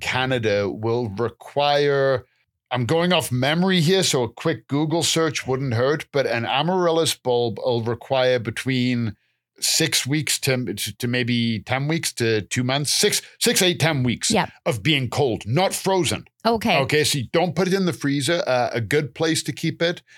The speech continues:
Speaker 1: depending on the time of year, uh, an unheated garage in the autumn, 'cause you're planting it, uh, late autumn, early winter,
Speaker 2: Mm-hmm.
Speaker 1: or in the, uh, crisper of your fridge.
Speaker 2: Seriously?
Speaker 1: Yep.
Speaker 2: Wait, in the pot?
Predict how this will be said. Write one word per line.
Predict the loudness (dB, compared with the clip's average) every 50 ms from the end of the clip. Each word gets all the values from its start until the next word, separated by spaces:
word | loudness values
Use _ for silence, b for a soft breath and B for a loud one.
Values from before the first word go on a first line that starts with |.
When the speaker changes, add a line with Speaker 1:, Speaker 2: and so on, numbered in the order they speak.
| B B B B -10 -8
Speaker 1:
depending | -2 0 0 2 2 2
on | 0 0 0
the | 0
time | 0 0 0 0 0 0
of | -2 -2
year, | 0 0 2 2 2 0 0 -2
uh, | -2 -2 0 0 -2 -2
an | -4 -6 -4 -2
unheated | 0 0 0 0 0 0 0 0 0 0 0
garage | 0 0 2 2 0 0 -2 -2
in | -2 -2 -2 0
the | 0 0 0
autumn, | 0 0 0 0 -2 -2
'cause | -2 -4 -4 -4
you're | -4 -4
planting | -2 -2 -2 -2 -2 -2 0 0
it, | 0 0 -2 -6 _ -4
uh, | -2 0 0 0 0 -2
late | -2 -2 -2 0 0
autumn, | 0 0 -2 -2 -2 -2 -2
early | -2 -2 -2 -2
winter, | 0 0 0 2 2 4 4 4 4 2
Speaker 2:
Mm-hmm. | 0 -2 B B B B B B
Speaker 1:
or | -4 -2 0 0 0 2 2 0 0 0 0
in | 0 0 0 0 0
the, | 0 0 0 0 0 0
uh, | 0 0 -2 -2
crisper | -4 -4 -2 -2 0 0 -2 -2 -2 -2 0
of | 0 0 -2
your | -2 -4 -4
fridge. | -2 -2 -4 -4 -4 -6 -8 -10 -10 _ _ _ _ _ _ _ _ -6
Speaker 2:
Seriously? | -2 -2 -2 0 0 2 2 2 2 2 2 0 0 0 0 2 2 2 2 2 2 0
Speaker 1:
Yep. | -2 -4 -4
Speaker 2:
Wait, | -2 -2 -2 0
in | 0 0 0
the | 0
pot? | 0 0 0 0 0 -2 -4 -12